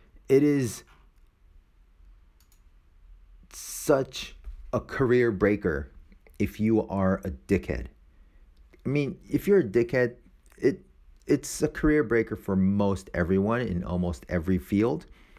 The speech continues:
But if you are, especially if you are a junior designer, junior developer, uh, whatever, something in, in some,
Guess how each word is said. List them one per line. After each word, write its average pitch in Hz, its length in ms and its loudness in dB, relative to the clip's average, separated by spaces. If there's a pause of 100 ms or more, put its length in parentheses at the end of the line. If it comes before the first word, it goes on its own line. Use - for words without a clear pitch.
(440)
But 117 400 -2 (380)
if 131 340 -2
you 127 240 0
are, 117 120 2
especially 107 1000 0
if 98 260 -2
you 104 220 2
are 92 480 2
a 90 80 -4
junior 113 400 2
designer, 98 560 0
junior 95 320 2
developer, 92 720 0 (760)
uh, 90 160 2
whatever, 98 480 2
something 95 580 -2
in, 98 300 0
in 101 200 0
some, 104 420 0